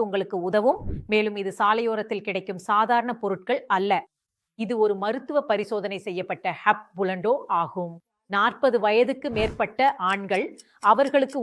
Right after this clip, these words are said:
ஒரு நிமிடம் கூட ஒரு மணி நேரம் போல் ஆகிவிட்டது என்றால், நான் சொல்ல விரும்புகிறேன், நீங்கள் ஆப்பிரிக்க ஆண்களைப் போலவே அல்லது அவர்களைப் போலவே உங்கள் துணையை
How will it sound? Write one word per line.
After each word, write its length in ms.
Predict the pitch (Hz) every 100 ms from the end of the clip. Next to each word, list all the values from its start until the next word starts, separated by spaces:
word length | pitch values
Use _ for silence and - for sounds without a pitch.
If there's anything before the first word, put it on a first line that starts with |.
| 214
ஒரு 120 | 240 247
நிமிடம் 340 | 247 311 285 277
கூட 120 | 277 294 220
ஒரு 120 | 226
மணி 140 | 233 233 233
நேரம் 280 | 254 269 240
போல் 180 | 262 277 233
ஆகிவிட்டது 480 | 214 233 226 208 214 190
என்றால், 400 | 175 196 175 240 - _ _
நான் 140 | 196 185
சொல்ல 160 | 220 240 233
விரும்புகிறேன், 520 | 233 208 190 220 285 - _ _ 208
நீங்கள் 260 | 220 208 202 196
ஆப்பிரிக்க 320 | 220 269 262 233
ஆண்களைப் 420 | 220 220 220 220
போலவே 380 | 233 226 220 233 269 262
அல்லது 240 | 202 214 214 190
அவர்களைப் 440 | 180 233 240 233 240
போலவே 340 | 240 233 247 262 214
உங்கள் 260 | 202 190 180
துணையை 340 | 220 233 220